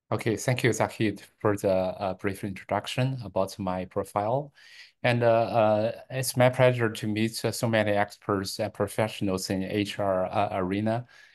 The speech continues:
And, uh, uh, my part of, uh, a presentation today is talking about the difference, uh, between guidelines and requirements, double quote, in the standard. So when you see a standard, you will, you, by looking at the title, as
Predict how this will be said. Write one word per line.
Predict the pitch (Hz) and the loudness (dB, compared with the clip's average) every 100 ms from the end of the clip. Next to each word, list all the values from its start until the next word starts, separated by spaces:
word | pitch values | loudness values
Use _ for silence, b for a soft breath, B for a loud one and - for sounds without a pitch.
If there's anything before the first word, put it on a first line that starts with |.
| b - | b -2
And, | 104 107 | 0 2
uh, | 104 101 104 | 2 4 4
uh, | 110 104 104 | 4 4 4
my | 110 | 0
part | 120 - 135 131 | 0 0 0 2
of, | 117 113 113 | 0 0 0
uh, | 104 104 104 110 | 2 2 0 -4
a | |
presentation | 107 107 107 107 104 101 | 0 0 0 -4 -6 -8
today | 101 95 95 | -8 -4 -2
is | 92 - | -4 -4
talking | - 107 - 95 | 0 0 2 0
about | 95 92 | 0 0
the | 98 | 0
difference, | 110 104 104 90 92 - b b b b - | -2 2 2 2 -2 -6 b b b b 2
uh, | 107 | 4
between | 107 110 110 110 | 4 0 0 2
guidelines | 123 135 120 107 107 107 - | 2 4 4 6 4 0 -6
and | 101 95 | -6 -6
requirements, | 95 131 131 120 101 98 95 - - _ _ _ - | 0 4 6 6 2 0 -2 -6 -16 _ _ _ 0
double | 92 90 | 0 0
quote, | - 101 - - _ | 0 0 -2 -16 _
in | 107 104 98 | -2 -2 0
the | 98 | -2
standard. | - 101 95 87 82 - _ b b b | -2 -2 -2 -4 -10 -14 _ b b b
So | - 123 | 2 6
when | 135 | 6
you | 160 | 6
see | 165 165 | 4 2
a | 151 | 4
standard, | 139 120 110 104 | 4 4 2 2
you | 104 | 0
will, | 110 120 127 - | 2 2 0 -4
you, | 117 123 123 123 - - - - | -4 -2 -2 -8 -16 -18 -12 2
by | 123 123 | 2 4
looking | 147 147 131 | 2 2 2
at | 120 | 2
the | 117 | 0
title, | - 139 160 147 110 104 107 | -2 0 2 2 0 -2 -6
as | 107 - | -10 -12